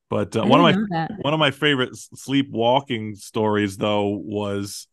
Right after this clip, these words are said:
Speaker 1: um, I'm actually, I don't even, it wa-, I was working as a camp counselor. And it wasn't all kids from our church 'cause it was pretty early on, and we only took a couple kids with us. And I remember I woke up in the middle of the night,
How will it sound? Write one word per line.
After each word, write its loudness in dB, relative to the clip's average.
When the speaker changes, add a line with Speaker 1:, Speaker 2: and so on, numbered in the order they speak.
Speaker 1:
um, -4
I'm -2
actually, 4
I 0
don't 4
even, -4
it 2
wa-, 0
I 0
was 0
working -2
as -4
a -6
camp -6
counselor. -4
And -6
it -6
wasn't -2
all 0
kids -6
from -2
our 4
church -2
'cause -2
it 0
was -2
pretty -2
early -2
on, -2
and -6
we -4
only -4
took -8
a -14
couple -6
kids -2
with 0
us. -2
And 0
I 2
remember 2
I 2
woke -2
up 0
in -4
the -6
middle -2
of -4
the -4
night, -4